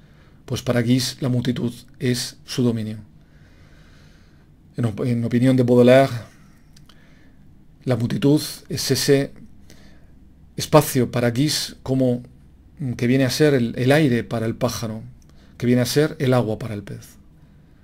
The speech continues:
Su pasión y su profesión, nos dice, es desposar la multitud, siendo así su mirada un caleidoscopio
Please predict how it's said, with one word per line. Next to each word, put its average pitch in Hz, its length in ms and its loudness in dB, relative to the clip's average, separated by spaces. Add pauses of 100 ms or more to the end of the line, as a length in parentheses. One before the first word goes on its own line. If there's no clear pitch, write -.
(160)
Su - 200 -6
pasión 131 460 2
y 123 80 0
su 123 180 -4
profesión, 123 540 -2
nos 113 140 -4
dice, 120 360 -4
es 139 280 0
desposar 120 640 -4
la 117 60 -2
multitud, 107 420 -8 (800)
siendo 117 340 -4
así 131 300 0
su 127 180 -6
mirada 120 540 0 (460)
un 127 140 0
caleidoscopio 123 920 0